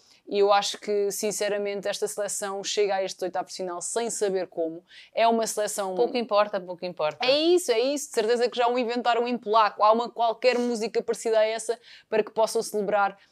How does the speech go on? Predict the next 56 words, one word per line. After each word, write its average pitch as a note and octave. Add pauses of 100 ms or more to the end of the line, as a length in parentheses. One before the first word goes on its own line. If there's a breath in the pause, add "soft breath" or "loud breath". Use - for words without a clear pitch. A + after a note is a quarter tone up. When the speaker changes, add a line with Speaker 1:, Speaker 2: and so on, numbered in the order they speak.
(100)
Speaker 1:
nas G#3+
ruas G3+
da G3+
Polónia. E3
Mas G#3+
eu C4
creio C4
que, B3
independentemente A#3
disso, A3+ (300 soft breath)
será G#3+
aqui, G#3+
eh, E3+
e F3
agora F3
vou E3
armar-me E3+
em F3+
maia, F#3 (200 soft breath)
um G#3
atropelamento G#3
por -
parte E3+
da F3+
França, E3
porque -
a G3+
Polónia G#3+
não A3
tem A3
argumentos G#3+
nem C4
defensivos, B3+ (260 loud breath)
nem B3+
ofensivos. B3+ (140)
Às G#3+
vezes B3
há C4
aquela B3
ideia A#3+
de A#3
que A#3+
estas G#3+
seleções A3
que -
não A3+
atacam A3
bem A3+
defendem A3
muito G#3+
bem, E3+
mas F#3
a A3+
Polónia A#3+
nem C4
isso. -